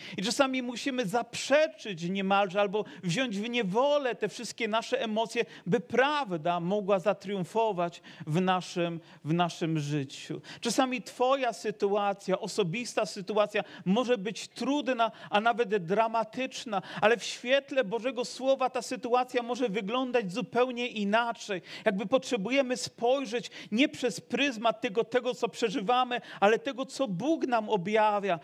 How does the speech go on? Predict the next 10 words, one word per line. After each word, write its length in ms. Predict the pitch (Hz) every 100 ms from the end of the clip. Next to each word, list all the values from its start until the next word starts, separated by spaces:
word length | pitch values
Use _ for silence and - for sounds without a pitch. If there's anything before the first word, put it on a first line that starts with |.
| - -
bo 80 | 214
w 80 |
tej 140 | - 262
sytuacji 640 | - 240 240 269 269 277
może 260 | 226 220 226
rodzi 280 | 240 226 240
się 160 | 262
coś 500 | 220 - 254 262 247
tak 240 | - 247 202
wielkiego, 640 | 254 233 - 254 254 220